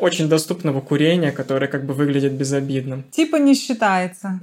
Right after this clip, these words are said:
Speaker 1: Да, вот отказ от этого, э, вегетарианство, я оставил только рыбу. То есть это существенно изменило и сделало состояние не таким грубым, как оно было до этого,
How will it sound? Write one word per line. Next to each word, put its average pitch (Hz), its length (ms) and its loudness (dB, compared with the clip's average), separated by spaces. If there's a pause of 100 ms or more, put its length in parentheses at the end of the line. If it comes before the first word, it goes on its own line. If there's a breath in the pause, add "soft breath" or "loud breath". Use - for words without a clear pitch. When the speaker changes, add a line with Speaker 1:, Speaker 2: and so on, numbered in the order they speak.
Speaker 1:
Да, 147 380 4
вот 131 280 -4
отказ 151 440 0
от - 160 0
этого, 160 680 2 (340 loud breath)
э, 135 400 0
вегетарианство, 147 1000 0 (120)
я 143 160 0
оставил 139 400 0
только 139 340 -4
рыбу. 139 400 -4 (480 soft breath)
То 131 120 -2
есть 131 180 -2
это 147 140 -4
существенно 147 720 -2
изменило 147 460 2
и 143 80 2
сделало 147 360 2
состояние 139 960 -2 (180 loud breath)
не 147 140 0
таким 151 420 0
грубым, 151 720 0
как 151 200 -10
оно 135 200 -4
было 139 320 0
до 135 140 -2
этого, 131 540 -2